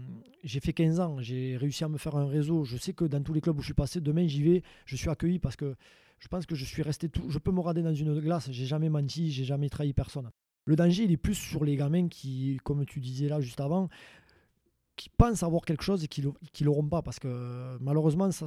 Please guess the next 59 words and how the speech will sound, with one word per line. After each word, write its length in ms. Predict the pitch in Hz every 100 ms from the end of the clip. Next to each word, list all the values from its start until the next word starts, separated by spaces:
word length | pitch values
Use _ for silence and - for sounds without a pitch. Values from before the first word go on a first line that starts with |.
| 139
les 200 | 143 147
taux 120 | 151
s'est 140 | 143 160
resserré, 520 | 143 - 156 175 170
les, 220 | 143 135
les, 240 | 127 127 131
les 80 |
contraintes 400 | 127 143 165 165
sont, 460 | 139 139 131 127 123
font 260 | - 151 143
que 260 | 143 135 -
c'est 180 | - 139
devenu 260 | 151 175
pro. 280 | - 190 165 - -
Il 80 | 143
faut 160 | - 160
bien 220 | 139 190
se 120 | 165
mettre 200 | 160 151
ça 80 | 156
en 80 | 135
tête. 220 | 143 - -
C'est 200 | - -
professionnel. 600 | - 190 175 160 139 117 -
Ça 160 | - 135
veut 80 | 135
dire 240 | 156 147
que 480 | - 127 117 113 113 110 208
le 200 | 131 127
côté 260 | 147 - 170
hu-, 180 | 165 - _ _ 135
bien 140 | 160
sûr 180 | - 220
qu'on 100 | 160
peut 80 | 147
être 60 |
professionnel 380 | - 147 160 175
et 60 | 143
le 80 | 131
côté 260 | 143 160
humain, 180 | 147 165
il 40 | 151
doit 140 | 147
exister. 380 | 143 123 - 123
Enfin, 120 | - 117
pour 160 | 123
moi, 200 | 165 190
il 60 | 139
doit 140 | 147
exister. 340 | 123 117 - 123
Mais 160 | 151 143
aujourd'hui, 500 | 143 147 147 220 208
si 140 | -
tu 100 | -
fais 100 | 165
pas 140 | 202 185
partie 260 | 175 -
du 120 | 156
truc, 260 | 139 190